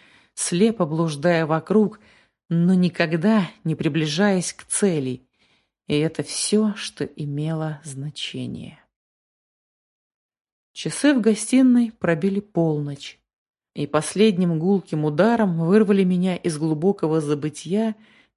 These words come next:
держащего моё сознание в плену даже тогда, когда картина, наконец,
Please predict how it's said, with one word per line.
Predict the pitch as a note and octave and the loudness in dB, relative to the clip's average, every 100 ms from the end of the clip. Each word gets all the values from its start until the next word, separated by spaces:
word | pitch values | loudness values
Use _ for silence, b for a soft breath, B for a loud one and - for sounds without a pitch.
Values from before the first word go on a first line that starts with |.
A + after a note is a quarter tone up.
| - | -4
держащего | D#3 D#3 D#3 A#3 A3 - F#3 F3+ | 0 2 2 0 0 0 0 2
моё | F3 E3+ E3+ E3+ | 0 0 0 -2
сознание | - D#3+ D3 F3+ A3 G#3 F3+ | -2 -4 -2 0 2 2 0
в | - | -2
плену | - E3+ E3 A3 A3 | -2 0 2 2 2
даже | E3 D#3 D3 | 2 -2 -4
тогда, | - C3+ C#3 E3 A3+ A3 b b b b _ | -4 -4 -2 0 0 -4 b b b b _
когда | - D#3+ E3 | -4 -2 -2
картина, | - D3+ - A3 A#3+ A#3 | 0 -2 -2 2 4 4
наконец, | G#3+ G#3+ G3 F#3+ F#3+ - | 2 2 0 0 -2 -6